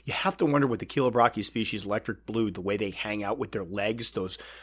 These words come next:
electric blue legs hanging out in the front of the burrow, if that doesn't entice things to come in and explore. Like,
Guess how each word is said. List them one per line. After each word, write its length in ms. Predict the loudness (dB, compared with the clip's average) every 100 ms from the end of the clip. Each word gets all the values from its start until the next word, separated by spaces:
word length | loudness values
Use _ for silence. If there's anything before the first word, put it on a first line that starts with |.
| -12 -4
electric 440 | 2 2 2 -2
blue 140 | -2
legs 280 | 4 2 2
hanging 420 | -4 -2 0 2
out 180 | 4 4
in 40 | 2
the 60 |
front 160 | -2 -2
of 120 | 0
the 60 | 4
burrow, 220 | 4 4
if 180 | 0 2
that 220 | 2 4
doesn't 320 | 4 2 0
entice 540 | -6 -10 -6 -2 2 2
things 340 | 0 -2 -2
to 100 | -4
come 200 | -2 0
in 80 | 0
and 80 | -2
explore. 480 | -4 0 4 4 4
Like, 180 | -2